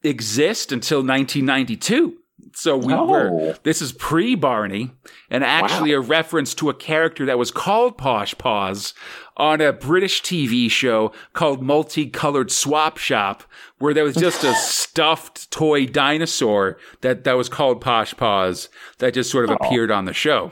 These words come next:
Speaker 1: It wasn't even li-, like a puppet or anything. It was just kind of a
Speaker 2: Huh.
Speaker 1: stuffed animal that was, like, on the set, basically, is my understanding.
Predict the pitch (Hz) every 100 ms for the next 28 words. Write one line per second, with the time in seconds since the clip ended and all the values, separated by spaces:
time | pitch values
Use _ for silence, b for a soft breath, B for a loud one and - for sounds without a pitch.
0 | - 131 170 180 151 - - 127 113 175
1 | 190 139 107 101 90 - 101 90 B B
2 | B - 123 131 160 127 113 370 151 139
3 | 135 139 139 120 104 101 113 113 117 101
4 | 101 - 151 - - 95 - - 85 95
5 | - 107 92 - 117 117 87